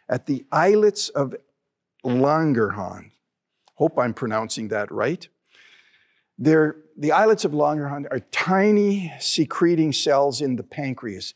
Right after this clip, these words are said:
And this is forty-five years ago, but I remember looking and thinking they were incredibly beautiful, the way they had been prepared and stained for,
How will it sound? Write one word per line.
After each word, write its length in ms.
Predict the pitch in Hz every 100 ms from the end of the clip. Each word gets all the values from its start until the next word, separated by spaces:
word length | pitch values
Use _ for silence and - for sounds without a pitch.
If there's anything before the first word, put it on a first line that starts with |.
| _ -
And 140 | 151
this 180 | 233 -
is 180 | 170 - _ _ _
forty-five 760 | - 175 185 160 - 143 135 113
years 280 | 135 143 135
ago, 160 | 110
but 160 | 104 123
I 60 |
remember 540 | 135 139 160 208 180 139
looking 360 | 170 170 127
and 160 | 120 113
thinking 440 | - 175 170 139
they 140 | 120 131
were 140 | 123
incredibly 840 | 117 - - - 226 185 117 113
beautiful, 760 | 95 95 131 196 151 - - - _ - - _ _
the 100 | 135
way 220 | 123 135
they 180 | 135 131
had 220 | 123 127 113
been 180 | 123
prepared 520 | 113 123 - 143 131 120
and 160 | 113
stained 640 | - - 135 117 98 101 -
for, 160 | -